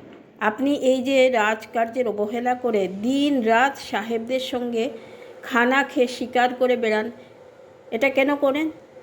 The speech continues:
স্বামীজির কথার ভঙ্গিতে সবাই খুব চিন্তিত হয়ে পড়লেন। তারা ভাবলেন, রাজা বুঝি এবার রেগে গিয়ে কাণ্ড বাঁধাবেন।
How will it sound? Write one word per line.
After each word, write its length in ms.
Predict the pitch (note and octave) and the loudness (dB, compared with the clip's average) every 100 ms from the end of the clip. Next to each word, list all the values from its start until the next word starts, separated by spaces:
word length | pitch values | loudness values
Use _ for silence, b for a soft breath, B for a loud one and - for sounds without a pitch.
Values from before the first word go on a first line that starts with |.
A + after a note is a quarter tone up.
| - - - - - | -20 -20 -20 -20 -12
স্বামীজির 600 | - D#4 E4 F4+ G4 G4 | -2 2 4 4 2 2
কথার 380 | C#4 B3+ C4+ C#4+ | 0 0 0 -2
ভঙ্গিতে 580 | A#3+ G#3+ A#3 A#3+ B3+ C4 | 0 -2 0 -2 -2 -2
সবাই 380 | - A3+ A#3+ B3+ B3+ - | -2 0 2 0 -2 -4
খুব 160 | D#4 D#4 | -2 -2
চিন্তিত 420 | - A#3 A3 A3+ G#3+ | -4 -4 -2 -2 0
হয়ে 260 | G3+ F#3 F3+ | 2 2 2
পড়লেন। 380 | F3 E3+ E3 F#3+ - B B B B - | 0 0 -2 -6 -12 B B B B 2
তারা 300 | A3 A#3 B3+ | 4 6 2
ভাবলেন, 540 | B3 A#3 A3+ A#3 G#3+ G3 - - | 0 -4 -2 -2 -2 -4 -14 -8
রাজা 340 | G#3+ G#3 A3+ B3+ | 0 2 4 4
বুঝি 500 | B3+ B3+ - C#4+ B3+ | 2 -4 -4 -2 2
এবার 480 | F#3+ G3 A#3+ D4 A3 | 2 2 0 -2 -2
রেগে 320 | G3 G3+ A3 | -2 2 0
গিয়ে 240 | G#3+ G3 | 2 0
কাণ্ড 360 | G3 F3+ G#3 G3+ | 0 0 0 0
বাঁধাবেন। 520 | F3+ D#3+ E3 D3 - | 0 -2 -6 -10 -14